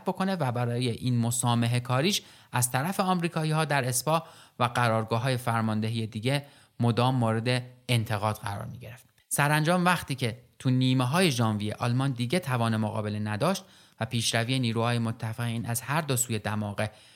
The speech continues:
به یک انسداد کامل انجام می‌ده بود، واحدهای در حال عقب نشینی آلمان هنوز در نهایت نومیدی هم به جنگ ادامه می‌دادند، ولی در مقایسه با اونچه که در کوهپایه‌های آردنن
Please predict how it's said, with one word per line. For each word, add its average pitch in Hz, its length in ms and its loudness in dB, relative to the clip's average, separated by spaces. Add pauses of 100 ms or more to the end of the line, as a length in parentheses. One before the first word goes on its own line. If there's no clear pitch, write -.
(140)
به 123 80 2
یک 139 260 0
انسداد 127 580 2
کامل 123 440 0
انجام 107 340 -2
می‌ده 104 220 -6
بود، 196 220 -4 (320)
واحدهای 113 640 0
در 104 180 -2
حال 110 200 -2
عقب 110 280 -2
نشینی 127 340 -2
آلمان 170 380 0 (300)
هنوز 160 360 0
در 131 140 0
نهایت 123 460 0
نومیدی 110 440 -2
هم 143 220 -2 (360)
به 110 100 0
جنگ 117 300 2
ادامه 113 260 0
می‌دادند، 139 500 0
ولی 135 160 0
در 107 140 -2
مقایسه 110 540 0
با 190 100 2
اونچه 160 240 -4
که 156 80 -4
در 135 140 -2
کوهپایه‌های 123 760 -2
آردنن 107 500 -4